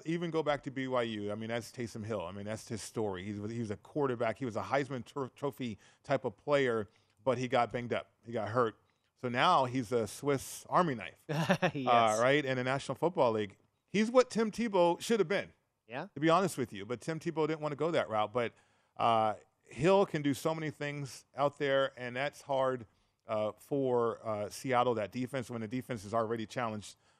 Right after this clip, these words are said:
Speaker 1: uh, anyway. Uh, but it, it's a, it's a game that came down to a possession, uh, late in the fourth quarter again. Just make a tackle.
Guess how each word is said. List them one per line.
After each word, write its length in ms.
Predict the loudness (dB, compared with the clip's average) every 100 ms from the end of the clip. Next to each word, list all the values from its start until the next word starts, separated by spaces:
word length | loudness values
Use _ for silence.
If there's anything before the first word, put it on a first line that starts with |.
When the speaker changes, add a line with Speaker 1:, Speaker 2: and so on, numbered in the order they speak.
| -6
Speaker 1:
uh, 140 | -6
anyway. 520 | -4 -4 -2 -2 -6 -12 _ _ _ _ -4
Uh, 200 | -2 -2 0
but 260 | 2 4 2
it, 140 | -4 -2
it's 220 | -4 0
a, 180 | 2 2
it's 160 | -2 -6
a 60 |
game 280 | -4 -4 -4
that 140 | -4 -6
came 220 | -8 -4
down 200 | -2 -2
to 120 | -4
a 40 | -4
possession, 560 | -4 -2 -2 -2 -6 -8 -4
uh, 160 | -2 0
late 180 | -2
in 40 | -4
the 60 | -6
fourth 220 | -4 -4
quarter 260 | -4 -2
again. 420 | -4 -4 -6 -6 -8 _ _ _ _ -8
Just 140 | -4
make 140 | -2
a 40 | -2
tackle. 400 | 0 -2 -4